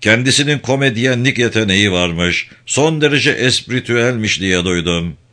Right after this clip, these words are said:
Masaya huzursuz bir sessizlik çöktü bir an. Sonra Ivarsson korna sesini andıran kısa bir kahkaha atınca masadakiler hafifçe gülüştüler.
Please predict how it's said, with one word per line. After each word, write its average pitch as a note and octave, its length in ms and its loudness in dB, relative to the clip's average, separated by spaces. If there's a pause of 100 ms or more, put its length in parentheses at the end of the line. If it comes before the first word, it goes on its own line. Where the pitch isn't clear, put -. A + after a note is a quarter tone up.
(1500)
Masaya C#3+ 360 2
huzursuz C3+ 640 -4
bir C3 120 0
sessizlik G2+ 680 -4
çöktü D#2+ 380 -4
bir D2+ 120 -2
an. C#2+ 220 -6 (120)
Sonra D#3 280 -2
Ivarsson B2+ 600 -4
korna G#2+ 380 -2
sesini E2+ 320 -4
andıran D#2 440 -4
kısa B2+ 300 -4
bir G#2 160 -2
kahkaha F#2+ 480 -4
atınca D#2+ 420 -4
masadakiler A#2 640 -4
hafifçe G#2+ 440 -4
gülüştüler. D2+ 880 -6